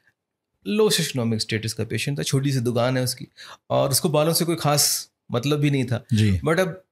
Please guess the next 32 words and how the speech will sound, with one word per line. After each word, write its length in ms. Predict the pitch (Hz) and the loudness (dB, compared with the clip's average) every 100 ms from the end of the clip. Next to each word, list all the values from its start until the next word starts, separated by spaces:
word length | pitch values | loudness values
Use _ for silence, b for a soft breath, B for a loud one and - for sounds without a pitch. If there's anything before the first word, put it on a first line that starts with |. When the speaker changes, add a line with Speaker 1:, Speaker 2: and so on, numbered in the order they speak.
| _ | _
Speaker 1:
बाल्डनेस 500 | 135 127 135 160 185 | -10 -2 0 2 0
की 100 | - | 0
वजह 140 | 180 185 | 0 2
से 100 | 185 | 2
उसकी 120 | 185 | 0
शादी 300 | - 135 147 | 0 2 2
नहीं 100 | 139 | 2
हो 80 | 110 | 0
रही 140 | 101 | -2
थी, 100 | - - _ _ _ | -8 -18 _ _ _
ठीक 160 | 147 | -2
है? 140 | 156 123 B B - | -2 -4 B B -2
And 120 | 139 | 0
वहाँ 200 | 135 151 | 2 2
से 120 | 147 | 2
वो 100 | 151 | 2
लखनऊ 340 | 147 135 131 139 | 2 0 0 0
जा 120 | 131 | 2
रहा 140 | 123 | 2
था 340 | 120 139 151 - - | 0 -2 -4 -10 0
पीआरपी 380 | 123 123 131 | 2 2 2
कराने 300 | 123 104 95 | 0 0 0
के 100 | 101 | -4
लिए। 140 | 95 95 | -2 -2
Speaker 2:
अच्छा। 280 | 90 85 78 | 0 -2 -4
Speaker 1:
अब 100 | 147 - | -6 0
पीआरपी 480 | 156 151 151 190 | 2 2 2 0
उसका 320 | 185 147 - 175 | 0 -4 -2 0
सही 180 | 165 | 0
ट्रीटमेंट 380 | 170 165 165 175 | 0 0 0 0
नहीं 120 | 175 | 2
था, 140 | 170 | 0